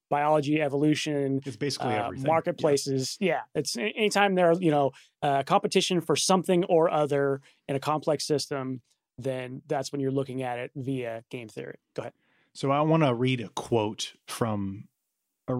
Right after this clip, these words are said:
Speaker 2: right w-, about his intro. He talked a little bit, like, a minute in, and then about a minute into his speech,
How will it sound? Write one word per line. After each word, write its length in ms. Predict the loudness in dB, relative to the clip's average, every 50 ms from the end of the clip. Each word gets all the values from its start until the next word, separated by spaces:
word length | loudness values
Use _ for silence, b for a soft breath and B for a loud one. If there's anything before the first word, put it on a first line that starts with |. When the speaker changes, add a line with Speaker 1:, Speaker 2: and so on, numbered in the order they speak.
| -6 -8 _
Speaker 2:
right 280 | -12 -6 -4 -4 -4 -2
w-, 380 | -4 -4 -4 -6 -6 -8 -8 -8 -10 -10 -10 -8 -8
about 320 | -8 -4 -2 -2 -2 0
his 160 | -2 -2 -2
intro. 540 | -2 -4 -6 -4 -6 -6 -6 -8 -8 -12 _ _ _ _
He 180 | -6 -4 -4 -4
talked 320 | -4 -6 -6 -6 -4 -6
a 40 | -4
little 200 | -2 -2 -2 -2
bit, 200 | -2 -4 -6 -6
like, 160 | -8 -8 -4
a 40 | -4
minute 300 | -4 -2 -4 -4 -6 -6
in, 160 | -8 -8 -8
and 120 | -6 -6
then 120 | -4 -4 -4
about 260 | -6 -6 -8 -8 -8
a 40 | -6
minute 220 | -6 -6 -6 -6
into 240 | -8 -8 -6 -6 -6
his 120 | -6 -6
speech, 420 | -8 -8 -8 -8 -8 -8 -10 -12